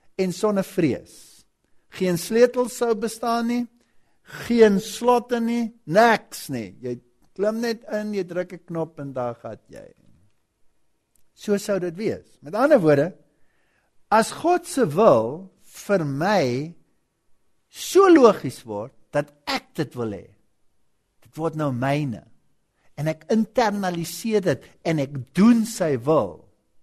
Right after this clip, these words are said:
En sy wil is my wil, is ek dan nog 'n slaaf? Nee, dan is ons vennote.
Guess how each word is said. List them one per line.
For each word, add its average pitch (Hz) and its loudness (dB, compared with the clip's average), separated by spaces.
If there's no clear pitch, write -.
En 185 2
sy 269 6
wil 208 4
is 170 -8
my 185 4
wil, 139 2
is - -10
ek 170 -12
dan 190 -4
nog 196 -8
'n 196 -6
slaaf? 190 -6
Nee, 277 -6
dan 143 -2
is 156 -10
ons 151 -10
vennote. 170 -6